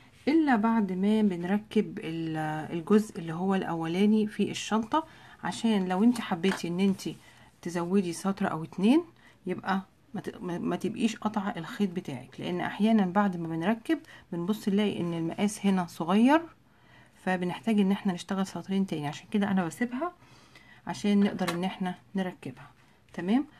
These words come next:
طيب دلوقتي بقى هنعمل ايه؟ احنا طبعا خلاص احنا كده اشتغلنا اهم الجزئين. عايزه برضه اقول على حاجه، انا عامله هنا كام سطر؟ ادي اتنين، اربعة، ستة،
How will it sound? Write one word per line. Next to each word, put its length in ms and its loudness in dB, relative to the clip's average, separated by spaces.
طيب 140 -12
دلوقتي 340 2
بقى 160 4
هنعمل 420 6
ايه؟ 300 0
احنا 180 -8
طبعا 300 0
خلاص 340 -8
احنا 180 -8
كده 180 -6
اشتغلنا 460 -4
اهم 200 0
الجزئين. 560 0
عايزه 260 4
برضه 280 2
اقول 140 0
على 200 -2
حاجه، 480 -2
انا 100 2
عامله 280 4
هنا 180 4
كام 220 -2
سطر؟ 340 -2
ادي 180 -6
اتنين، 540 2
اربعة، 520 2
ستة، 540 -6